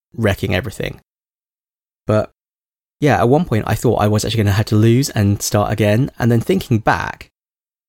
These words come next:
the old X COM games, how many times did I actually have to start again before I had a successful game of X COM that I actually finished? Probably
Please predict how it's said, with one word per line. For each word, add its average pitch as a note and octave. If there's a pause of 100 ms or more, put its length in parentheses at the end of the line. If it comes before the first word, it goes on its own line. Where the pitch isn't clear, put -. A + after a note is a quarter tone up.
(1040)
the A#2
old D#3
X -
COM G2
games, - (960)
how F3+
many F#3+
times C3
did A2
I A2
actually A2+
have A2
to -
start A2+
again G#2
before F#2+
I G2+
had G#2+
a G2+
successful G2+ (200)
game A2
of G2
X G2+
COM F#2
that D#2
I G2
actually F#2+
finished? - (600)
Probably C#3+